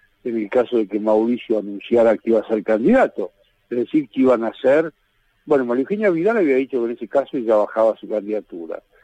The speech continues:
Patricia y Horacio, al parecer, la, la, habían decidido, o tenían decidido mantenerla. Bueno, esta posible incógnita, este posible interrogante queda despejado. Ya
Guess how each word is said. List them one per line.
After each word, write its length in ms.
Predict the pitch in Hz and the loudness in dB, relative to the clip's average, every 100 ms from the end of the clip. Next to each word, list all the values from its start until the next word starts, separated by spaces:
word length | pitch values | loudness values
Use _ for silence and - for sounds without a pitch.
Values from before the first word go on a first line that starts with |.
| _ _ _ | _ _ _
Patricia 880 | 117 113 139 151 - 139 135 131 123 | -6 -4 0 0 2 2 4 4 2
y 140 | - 123 | 0 -2
Horacio, 340 | 131 151 170 | 0 0 0
al 80 | 175 | -2
parecer, 460 | - 113 107 127 139 | 0 -2 0 0 2
la, 480 | 127 98 98 101 | 0 -4 -8 -6
la, 380 | 98 98 - - - | -6 -8 -10 -10 -6
habían 360 | 107 117 113 | 0 2 2
decidido, 720 | 110 - 107 110 113 113 107 | 0 -4 -2 0 2 4 4
o 80 | 101 - | 0 -2
tenían 320 | 117 123 120 | 0 2 2
decidido 400 | 110 - 117 113 | -2 0 2 2
mantenerla. 720 | 110 101 101 95 92 87 90 - _ _ _ | 0 -2 -6 -6 -10 -6 -6 -8 _ _ _
Bueno, 380 | 196 147 127 - _ _ _ _ _ | 0 2 0 -2 _ _ _ _ _
esta 240 | - 160 - | -2 -2 -2
posible 1120 | 127 - 175 147 143 123 120 110 104 - - - 185 | -2 -2 -2 2 4 6 6 4 -2 -6 -10 -14 -14
incógnita, 680 | 170 120 151 147 135 127 123 | -12 -2 2 2 0 0 0
este 180 | 120 - | 0 -2
posible 540 | - - - 147 131 | -2 -4 0 4 4
interrogante 680 | 113 123 120 127 151 165 - | 4 2 4 4 4 0 -6
queda 240 | - 117 120 | -4 -2 -2
despejado. 720 | 127 185 - 226 214 202 - _ _ _ _ _ _ _ | -2 -6 0 2 2 0 -6 _ _ _ _ _ _ _
Ya 80 | - | -8